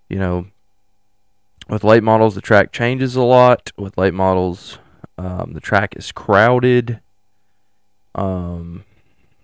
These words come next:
I think Kyle Larson's biggest thing is just the competition as far as how good some of the, uh, guys are, how much money and time and effort these guys spend,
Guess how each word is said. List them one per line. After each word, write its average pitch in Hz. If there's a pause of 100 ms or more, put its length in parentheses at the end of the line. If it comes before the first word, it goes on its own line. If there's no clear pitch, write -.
(680)
I -
think 175
Kyle 127
Larson's 101
biggest 92
thing 87
is - (500)
just 123
the 113
competition 113
as 98
far 90
as -
how 95
good 95
some 98
of 92
the, -
uh, -
guys 87
are, 85
how 101
much 90
money 87
and 82
time 87
and 76
effort 85
these 80
guys 90
spend, 87